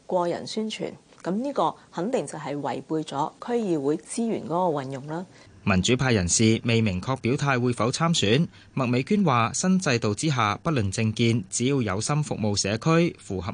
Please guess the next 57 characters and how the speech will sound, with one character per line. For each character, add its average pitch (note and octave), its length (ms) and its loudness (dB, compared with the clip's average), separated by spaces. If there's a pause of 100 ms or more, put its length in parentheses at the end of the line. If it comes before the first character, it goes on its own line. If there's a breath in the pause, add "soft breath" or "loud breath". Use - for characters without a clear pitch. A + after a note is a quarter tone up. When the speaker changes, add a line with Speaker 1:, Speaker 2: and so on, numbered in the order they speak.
Speaker 2:
愛 A#2 140 0
國 B2 180 -2
者 A#2 200 -2
原 A#2+ 180 0
則， D3 240 -2 (100)
都 B2+ 140 0
可 G#2+ 140 0
以 A#2 80 0
參 C3 280 -4
選。 G2 360 2 (280)
Speaker 1:
大 F3+ 140 2
家 C#4+ 200 0
有 C#4 80 2
一 - 20 -2
個 A3 80 -4
目 C#3+ 180 -6
的 F3+ 100 -2
嘅 C#3 120 -4
啫， - 160 -6 (180)
就 G3 120 4
係 G#3 80 -2
希 C#4+ 100 -2
望 G#3+ 180 0
搵 D3+ 180 -4
到 F#3 120 2
一 F3+ 180 2
班 F#3 240 -4
呢 F#3 160 -6
愛 D3+ 120 -6
國 C#3 160 -6
者， - 140 -8 (460)
唔 E3 240 2
會 E3+ 120 6
危 F3+ 260 -4
害 D3 260 -8
國 D#3+ 160 -4
家 F3 160 -2
安 F3+ 240 -4
全， - 260 -8 (200)
一 - 60 4
齊 - 320 -2
呢 D#3 220 0
去 - 100 -2
參 A3+ 440 -2
與 D3 140 0
我 C#3+ 160 -2
哋 B2+ 120 -4
嘅 A#2+ 140 -6
地 - 160 -2
區 - 140 -4
服 - 200 -6
務。 - 140 -10 (220 loud breath)
所 E4 160 2
以 F4 60 2
任 F3 180 2
何 C#3+ 160 -6
人， E3+ 200 -4